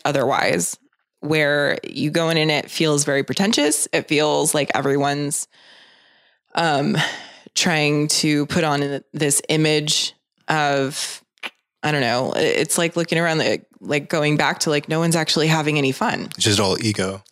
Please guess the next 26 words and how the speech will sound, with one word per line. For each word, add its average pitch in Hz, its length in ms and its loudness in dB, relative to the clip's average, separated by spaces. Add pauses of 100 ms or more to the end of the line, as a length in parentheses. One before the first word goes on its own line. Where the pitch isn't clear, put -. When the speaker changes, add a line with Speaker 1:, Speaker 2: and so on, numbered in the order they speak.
Speaker 1:
Ego. 196 420 0
Yeah, 190 180 0
absolutely. 165 760 0 (360)
So 180 220 0
it's 175 220 0
definitely 240 500 2
not 156 240 2
any 180 160 2
fun. 135 460 -2 (360)
And 175 160 0
the 185 120 4
other 214 180 2
thing 196 160 2
about 170 240 2
it 156 80 2
is 151 220 2
that 151 340 0
I 147 160 0
know 139 340 0
that, - 380 -4
um, - 440 -2
at - 160 -4
the, - 120 -10 (120)
the - 80 -4
corporate 175 360 0
level 156 240 0